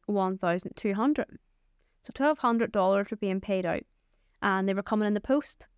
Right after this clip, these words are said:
in a check. And Andrew's, like, waiting for this check to come. Well, didn't we sneaky Belle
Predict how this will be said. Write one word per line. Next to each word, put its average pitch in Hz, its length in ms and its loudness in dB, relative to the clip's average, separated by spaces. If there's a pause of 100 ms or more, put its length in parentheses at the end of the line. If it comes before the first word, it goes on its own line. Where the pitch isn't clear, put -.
(1000)
in 262 80 4
a 285 80 4
check. 208 440 -4 (600)
And 208 720 2
Andrew's, 190 440 -2
like, 185 200 -4
waiting 185 220 -2
for 202 100 -4
this 190 120 -4
check - 340 -6
to 208 60 -8
come. 196 340 -4 (540)
Well, 170 140 -6 (420)
didn't 190 260 -4
we 190 100 -2
sneaky 202 420 -4
Belle 208 360 0